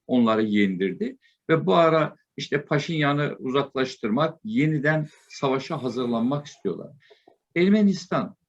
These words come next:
yeni bir savaş deneyecek mi sizce? Böyle bir hazırlık yapar mı?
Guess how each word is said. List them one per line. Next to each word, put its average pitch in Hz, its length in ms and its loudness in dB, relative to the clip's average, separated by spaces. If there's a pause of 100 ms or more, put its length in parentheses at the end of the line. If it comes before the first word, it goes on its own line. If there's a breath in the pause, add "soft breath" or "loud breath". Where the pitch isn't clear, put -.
(200)
yeni 160 420 2
bir 190 80 2
savaş 160 680 -2
deneyecek 143 640 2
mi 120 100 0
sizce? 87 540 -8 (1160)
Böyle 135 480 2
bir 143 60 2
hazırlık 131 420 0
yapar 139 320 0
mı? - 200 -8